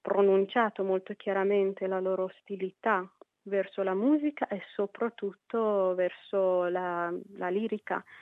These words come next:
perché c'è il problema, secondo loro, del canto delle donne, quindi le donne non possono cantare.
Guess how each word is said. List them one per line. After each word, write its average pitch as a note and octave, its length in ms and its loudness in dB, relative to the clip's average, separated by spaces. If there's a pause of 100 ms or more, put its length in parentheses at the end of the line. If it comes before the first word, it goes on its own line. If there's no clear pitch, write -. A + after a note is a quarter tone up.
(320)
perché G3 840 2
c'è G3+ 120 0
il G3+ 140 4
problema, G3+ 640 2
secondo G3+ 520 0
loro, F#3+ 560 2 (140)
del F#3+ 360 -2
canto G3 360 -2
delle F3+ 280 0
donne, F#3+ 640 -4
quindi G#3 320 2
le A3 120 4
donne F#3+ 280 2
non F#3+ 140 0
possono F#3+ 440 -6
cantare. F3+ 720 -6